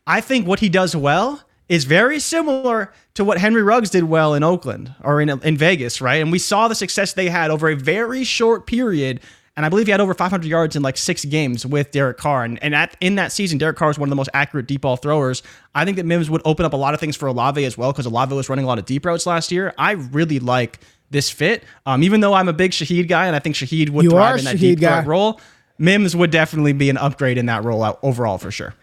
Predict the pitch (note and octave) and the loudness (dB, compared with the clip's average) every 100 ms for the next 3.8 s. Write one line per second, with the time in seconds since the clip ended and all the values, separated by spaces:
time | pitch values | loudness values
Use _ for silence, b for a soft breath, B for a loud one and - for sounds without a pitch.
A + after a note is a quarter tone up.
0 | _ _ E3 F#3 F#3+ E3 D#3 G#3 G3 E3+ | _ _ 2 4 2 0 0 2 2 2
1 | E3 G3 F#3+ F3+ D#3 D#3 C#3+ E3+ D3+ F#3 | 2 2 0 -4 -4 -2 -2 -2 0 2
2 | A3 A#3 A3 - G3+ G3 E3 G#3 A#3+ A#3+ | 2 2 0 0 2 4 4 4 4 0
3 | A#3 G3 D#3+ G#3 G#3 E3+ G#3+ G#3 | 0 2 2 2 0 0 2 4